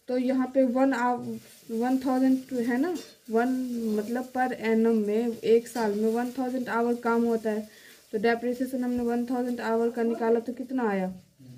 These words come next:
सेवन। तो यहाँ पे depreciation कितना आया, Depreciation आया per hour में सेवन रुपीज, ठीक है। उसके बाद next है रिपेयर, Repair है तो रिपेयर कितना, वन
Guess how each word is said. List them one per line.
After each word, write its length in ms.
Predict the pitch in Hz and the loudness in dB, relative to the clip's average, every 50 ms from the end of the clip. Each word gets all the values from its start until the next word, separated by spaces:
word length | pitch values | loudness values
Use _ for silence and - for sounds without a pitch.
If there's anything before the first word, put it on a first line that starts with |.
| 120 - _ _ - - | -20 -20 _ _ -6 -2
सेवन। 320 | 240 240 240 269 285 294 285 - _ _ _ _ _ _ _ _ _ _ _ - - _ _ _ _ _ _ - - _ - - - - - - - _ _ _ _ _ - - - _ - | -2 0 0 0 -2 -4 -6 -10 _ _ _ _ _ _ _ _ _ _ _ -20 -20 _ _ _ _ _ _ -20 -20 _ -20 -20 -20 -20 -20 -20 -20 _ _ _ _ _ -20 -20 -18 _ 2
तो 60 | 240 | 4
यहाँ 220 | 233 240 240 240 | 6 6 6 4
पे 120 | 240 254 226 | 2 0 0
depreciation 720 | 233 240 240 240 254 254 254 - 269 254 254 - 262 262 | 2 2 2 2 0 -2 0 0 0 -2 -2 0 -2 -2
कितना 360 | 262 262 247 - 262 262 254 247 | -2 -4 -4 -2 0 0 0 0
आया, 180 | 254 277 311 294 - - _ _ _ - - - - - - - - - - - - - | -2 -2 -4 -4 -8 -14 _ _ _ -20 -20 -20 -20 -18 -18 -18 -20 -20 -20 -20 -12 -4
Depreciation 720 | 220 220 240 240 247 262 262 262 269 269 269 269 277 254 | 0 2 2 2 2 2 2 4 4 4 4 4 2 2
आया 240 | 226 226 233 262 277 277 - | 2 2 2 2 0 -2 -2
per 160 | 269 254 262 269 277 277 - _ _ _ _ _ _ _ - - | -2 0 0 0 0 -2 -10 _ _ _ _ _ _ _ -6 0
hour 260 | 220 233 240 247 247 247 | 0 2 2 2 2 4
में 120 | 262 302 311 | 2 2 2
सेवन 420 | - 277 247 226 220 226 220 214 | 2 2 4 4 4 4 4 4
रुपीज, 380 | 202 196 208 196 185 185 - - | 2 0 0 -2 -2 -2 -4 -4
ठीक 160 | - 269 269 294 | -4 -4 -2 -2
है। 140 | 294 285 - - _ _ _ - - - - | -4 -6 -8 -10 _ _ _ -20 -18 -6 -6
उसके 260 | 233 233 - - 269 | -6 -4 0 0 0
बाद 220 | 254 254 247 233 247 | 2 2 0 2 2
next 420 | 247 247 254 262 254 - - - | 2 2 0 0 -2 -4 -4 -2
है 120 | 269 277 294 285 - - - - - - - - - - - - - - | 0 0 0 -2 -6 -12 -18 -18 -20 -20 -20 -20 -20 -20 -20 -20 -6 -2
रिपेयर, 680 | 220 220 226 214 - 254 240 233 220 196 180 175 - - - - - - - - - - - - - - - - - - - - - - - - 226 | 0 2 2 2 4 6 8 8 8 6 4 -2 -4 -10 -14 -16 -16 -16 -16 -16 -16 -18 -20 -20 -20 -20 -20 -20 -20 -20 -20 -20 -20 -20 -14 -6 -4
Repair 460 | 233 233 233 - 262 269 269 269 277 | -2 -2 4 6 8 8 8 8 6
है 180 | 277 277 277 277 - - | 4 4 2 -2 -4 0
तो 80 | 285 262 | 2 2
रिपेयर 400 | 262 262 254 - 262 262 269 262 | 2 2 0 0 0 0 0 -2
कितना, 320 | 269 262 - 269 269 269 262 | -4 -6 -4 -4 -2 -2 -2
वन 260 | 254 254 254 262 | -4 -2 0 0